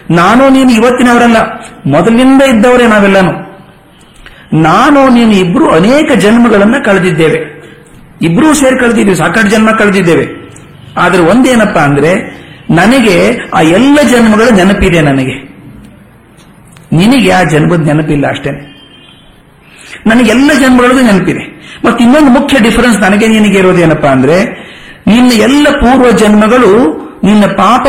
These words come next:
ಪುಣ್ಯ ಅವಶೇಷಗಳಿಂದ ಬಂದಂಥವು. ನೀನು ಆಯಾ ಜನ್ಮದಲ್ಲಿ ಏನು ಪಾಪ ಮಾಡಿದ್ಯೋ, ಪುಣ್ಯ ಮಾಡಿದ್ಯೋ, ಅದರಿಂದ ನಿನಗೆ ಬೇರೆ ಬೇರೆ ಜನ್ಮ ಬರ್ತಾ ಹೋಯ್ತು. ನಿನ್ನ ಬೇರೆ ಜನ್ಮ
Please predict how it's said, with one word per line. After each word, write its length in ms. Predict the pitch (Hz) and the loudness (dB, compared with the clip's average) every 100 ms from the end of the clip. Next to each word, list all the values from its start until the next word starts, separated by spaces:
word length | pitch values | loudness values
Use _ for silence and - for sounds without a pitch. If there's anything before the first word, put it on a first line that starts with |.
| 254 | -2
ಪುಣ್ಯ 240 | 214 220 233 | 0 0 2
ಅವಶೇಷಗಳಿಂದ 800 | 180 190 214 202 202 185 202 | 0 0 0 0 0 0 0
ಬಂದಂಥವು. 720 | 208 170 165 156 151 - - - - - - - - _ _ - | 2 2 0 0 -4 -6 -10 -20 -20 -20 -20 -20 -20 _ _ -4
ನೀನು 200 | 180 156 | -2 0
ಆಯಾ 280 | 156 190 | 0 0
ಜನ್ಮದಲ್ಲಿ 500 | 170 185 185 180 160 | 0 0 0 0 0
ಏನು 140 | 185 185 | 0 0
ಪಾಪ 260 | 180 170 | -2 -2
ಮಾಡಿದ್ಯೋ, 440 | 180 170 175 165 190 | -2 -2 -2 -2 -4
ಪುಣ್ಯ 300 | 165 180 180 | -2 -2 0
ಮಾಡಿದ್ಯೋ, 380 | 175 196 208 269 247 - | 0 0 0 0 -2 -4
ಅದರಿಂದ 320 | 190 202 208 | -2 2 2
ನಿನಗೆ 280 | 208 190 170 | 2 0 0
ಬೇರೆ 220 | 165 175 | 0 0
ಬೇರೆ 220 | 170 180 | 0 0
ಜನ್ಮ 280 | 156 151 165 | 0 0 0
ಬರ್ತಾ 300 | 156 151 151 | 0 -2 -2
ಹೋಯ್ತು. 520 | 143 143 - - - - - 185 | -2 -2 -6 -12 -20 -20 -8 -2
ನಿನ್ನ 300 | 190 175 - | 0 0 0
ಬೇರೆ 380 | 170 226 190 | 0 0 0
ಜನ್ಮ 240 | 165 233 | 0 2